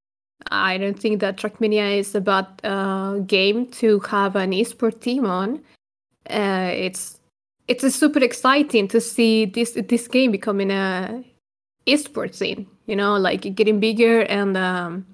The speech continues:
the games and the, the teams and the players are so interesting. It's so exciting.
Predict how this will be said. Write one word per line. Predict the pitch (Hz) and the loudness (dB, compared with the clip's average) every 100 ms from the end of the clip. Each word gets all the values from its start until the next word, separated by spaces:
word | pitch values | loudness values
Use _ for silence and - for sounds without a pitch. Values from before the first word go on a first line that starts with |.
| _ _ - | _ _ -4
the | 220 | 0
games | 220 233 233 254 254 247 - | 4 4 6 4 2 0 -4
and | 208 202 | -4 -2
the, | 185 175 175 - 202 208 196 _ _ - | -2 -4 -6 -8 -10 -12 -14 _ _ 0
the | 226 | 0
teams | - 262 240 | 4 2 2
and | 226 | 2
the | 214 | 2
players | 214 220 269 196 190 185 | 4 4 4 4 2 -2
are | 190 190 | -2 -2
so | 185 - 240 233 226 214 - _ - | -6 -4 2 4 4 0 -12 _ -4
interesting. | 233 202 - 190 - 196 196 | 2 2 2 -4 -2 -2 0
It's | 208 202 | -2 -2
so | 240 | 0
exciting. | 233 226 - 233 262 190 185 | 0 0 -4 0 0 -2 -6